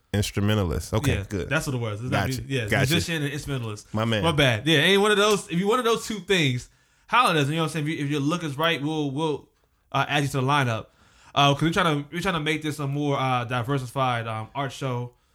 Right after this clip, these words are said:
Speaker 2: as well as a more diverse, uh, entertainment, something that you can't find anywhere else. Uh,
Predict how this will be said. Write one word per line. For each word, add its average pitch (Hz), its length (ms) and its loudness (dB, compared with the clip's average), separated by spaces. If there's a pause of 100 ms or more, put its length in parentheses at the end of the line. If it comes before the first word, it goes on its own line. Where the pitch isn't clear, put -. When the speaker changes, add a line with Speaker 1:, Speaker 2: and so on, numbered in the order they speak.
(400)
Speaker 2:
as 131 180 -2
well 147 200 0
as 139 140 0
a 139 40 -2
more 139 160 -2
diverse, 127 420 -4
uh, 127 180 -4
entertainment, 131 400 -6
something 139 180 -4
that 117 80 -4
you 123 40 -6
can't 123 200 -4
find 123 260 0
anywhere 113 260 -2
else. 135 400 0 (800)
Uh, 131 520 4